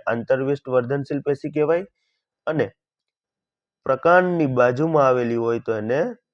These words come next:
પાર્શ્વીય વર્ધનશીલ પેશી કહેવાય. Thank you.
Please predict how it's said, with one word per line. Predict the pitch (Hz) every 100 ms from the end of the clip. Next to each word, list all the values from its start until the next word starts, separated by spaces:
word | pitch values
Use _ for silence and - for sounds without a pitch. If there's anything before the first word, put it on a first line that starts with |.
| _ _ _ _
પાર્શ્વીય | 123 127 - 151 147
વર્ધનશીલ | 120 113 117 120 113 117
પેશી | - 110 - 147 196 _ _ _ _
કહેવાય. | 143 127 98 - _ _ _ _ _ _ _ _ _ _ _ _ _ _ _ _ _ _ _ _
Thank | 139 156 147
you. | 139